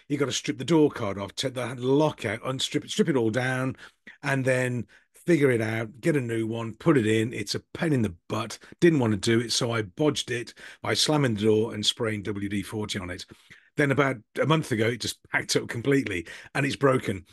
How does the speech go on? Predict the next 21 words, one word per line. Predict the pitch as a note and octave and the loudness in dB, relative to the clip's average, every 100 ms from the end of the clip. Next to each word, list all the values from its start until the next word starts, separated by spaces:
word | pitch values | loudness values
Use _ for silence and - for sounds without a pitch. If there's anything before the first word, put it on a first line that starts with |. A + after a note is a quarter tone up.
| - | -2
Now, | D3+ G2 - | -2 -2 -2
the | |
bit | C3 F#3+ - | 4 4 6
to | D3+ | 4
replace | C3 E3 F3+ - | 4 4 2 2
that | G2 A#2+ | -2 -4
is | A#2+ | -4
on | A2+ | -4
order, | G#2+ G2 B2 D#3 - - - - | -4 -4 -2 -2 -6 -20 -20 -8
and | B2+ | -4
it's | C3+ - | -4 -2
<laughs> | |
about | B2+ - E3 C#3+ B2+ - - - - _ _ | -2 -4 -8 -8 -6 -4 -6 -10 -20 _ _
twelve | - D#3 C#3 | 2 4 4
dollars. | A#2+ B2+ G#2+ F2 | 2 2 0 -2
That's | D3 - | -4 0
it, | C#3+ | 0
it's | A2+ | -2
twelve | - - D#3+ C#3+ | -4 0 2 2
dollar | A#2+ G2+ | -2 -2
part. | - G2 B2+ C#3+ | -6 -8 -8 -8